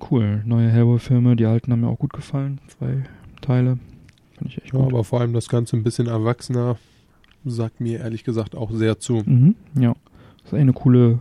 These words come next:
Speaker 1: coole Franchise, so, die, der Hellboy. Ist halt so ein, so einer dieser,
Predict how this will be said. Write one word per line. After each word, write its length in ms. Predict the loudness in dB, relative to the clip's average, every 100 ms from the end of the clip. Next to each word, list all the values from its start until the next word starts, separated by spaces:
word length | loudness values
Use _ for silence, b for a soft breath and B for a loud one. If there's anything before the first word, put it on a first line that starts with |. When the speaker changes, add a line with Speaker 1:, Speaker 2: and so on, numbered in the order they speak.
| -4
Speaker 1:
coole 180 | -4 -2
Franchise, 520 | 0 0 0 -2 -2 -2
so, 180 | -4 -2
die, 220 | -2 -4 -6 -8
der 120 | -4
Hellboy. 400 | -2 0 0 0 -4 b b b b b b
Ist 100 | -8
halt 140 | -6 0
so 180 | 0 2
ein, 380 | 2 2 0 -4 b b b b
so 120 | -6
einer 220 | 2 4 6
dieser, 600 | 6 6 6 6 4